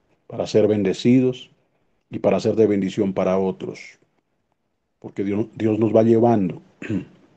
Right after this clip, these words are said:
a compartir lo que recibimos. Por eso somos instrumentos. Somos esos instrumentos, somos ese, ese enlace que Dios está tomando, eh, ese canal que Dios toma en cada uno de nosotros para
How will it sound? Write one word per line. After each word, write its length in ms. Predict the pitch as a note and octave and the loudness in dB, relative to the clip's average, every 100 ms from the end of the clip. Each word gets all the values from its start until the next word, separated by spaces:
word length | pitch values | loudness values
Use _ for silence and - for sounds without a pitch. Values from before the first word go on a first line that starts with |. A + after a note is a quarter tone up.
| _ _ _ _ _ _ _ | _ _ _ _ _ _ _
a 100 | G#2 - | -8 0
compartir 880 | A2 F#2+ G2+ F#2+ - C3 A#2 D2+ - _ _ _ _ _ _ _ _ _ - | 2 2 2 2 6 8 8 4 -8 _ _ _ _ _ _ _ _ _ -16
lo 160 | F#2 | -14
que 100 | - | -10
recibimos. 640 | F#2 F#2+ A2 A#2+ C#3+ F#2+ - - _ _ _ _ _ _ _ _ _ _ _ | -8 -2 2 4 4 2 -6 -20 _ _ _ _ _ _ _ _ _ _ _
Por 120 | - | -10
eso 80 | G2+ | -4
somos 240 | G2+ A2+ A2+ | 2 4 4
instrumentos. 960 | - G2 G#2+ B2 G#2+ F2+ F2+ - - _ _ _ _ _ _ _ _ _ - | 2 0 4 4 2 -2 -14 -16 -20 _ _ _ _ _ _ _ _ _ -12
Somos 320 | G#2+ G#2+ G#2+ | -4 -2 0
esos 220 | G#2 A2 | 0 -2
instrumentos, 640 | G#2 - F2+ G2+ A2 G2+ | -4 -4 -4 -2 -2 -2
somos 280 | F#2+ G2 E3 | -4 -4 -4
ese, 120 | - | -8
ese 160 | A#2 G#2+ | -8 -4
enlace 440 | G2 G2 G2 F#2+ | -2 -2 -4 -6
que 120 | - F#2+ | -6 -4
Dios 440 | F#2 F#2+ - - _ _ _ _ _ | -2 -4 -6 -14 _ _ _ _ _
está 200 | F#2 F2+ | -6 -4
tomando, 640 | G2 F#2+ G#2 A2 F#2+ F2 | -2 -2 0 0 0 -2
eh, 400 | E2+ D#2+ C2 - | -4 -6 -12 -20
ese 200 | - A#2 | -10 -8
canal 460 | - F2+ F#2+ B2 A2+ | -2 -2 2 4 2
que 100 | G2 | 2
Dios 220 | F#2 F#2 | -2 -2
toma 220 | G2+ G2 | -2 -2
en 60 | F2+ | -2
cada 240 | - F#2 | 0 0
uno 120 | F#2 F#2 | 0 -2
de 60 | |
nosotros 400 | F2 - G2 F2+ | -4 -6 -6 -4
para 260 | F2+ E2+ | -4 -4